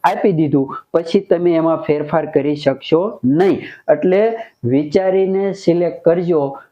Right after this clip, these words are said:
કે તમે કેન્દ્ર ઉપર હાજર છો તો ઓફિશિયલ, "I am on official duty", બીજા નંબરનું ઓપ્શન સિલેક્ટ કરવું અને અહીંયા તમારે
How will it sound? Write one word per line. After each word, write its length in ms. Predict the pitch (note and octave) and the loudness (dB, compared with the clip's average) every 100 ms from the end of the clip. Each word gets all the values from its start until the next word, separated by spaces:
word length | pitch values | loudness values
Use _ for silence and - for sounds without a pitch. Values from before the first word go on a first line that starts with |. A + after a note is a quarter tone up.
| _ | _
કે 80 | D#3+ | 0
તમે 340 | D#3+ D#3+ F#3 | 2 2 2
કેન્દ્ર 360 | F#3 D#3+ D#3+ D#3 | 2 0 2 0
ઉપર 280 | D#3 D3+ C#3 | 2 0 0
હાજર 380 | A#2+ C#3 F3 | 0 2 0
છો 300 | E3+ F#3 F#3 | 0 -2 0
તો 200 | F#3 F#3 | -2 -2
ઓફિશિયલ, 1000 | F3+ E3+ - D#3 D#3 F3+ F3 - F3 D3+ A#2+ C3+ | -2 -2 -2 -2 -2 -4 -4 -2 0 0 0 0
"I 40 | E3 | 0
am 200 | F3 E3+ | 0 0
on 240 | D#3 D#3+ | 0 0
official 580 | C#3+ D3 D3+ D3 C#3+ D#3 | -2 0 0 0 0 0
duty", 200 | D3+ C#3 | 0 0
બીજા 340 | C3 D3 E3 | 0 0 0
નંબરનું 680 | E3 D#3 D3+ D3+ D3 D#3 C#3 | 0 -2 -2 -2 0 0 -2
ઓપ્શન 320 | C#3 - D3+ | -2 -2 -4
સિલેક્ટ 460 | C#3+ C#3 C3+ C3+ - | -2 0 0 -2 -2
કરવું 380 | G3 F#3+ A#2 - _ - | 0 0 -2 -8 _ -2
અને 140 | C3 | 0
અહીંયા 220 | C#3 D3+ | 2 0
તમારે 460 | D#3 C3+ B2+ D3+ B3 | 0 0 2 2 0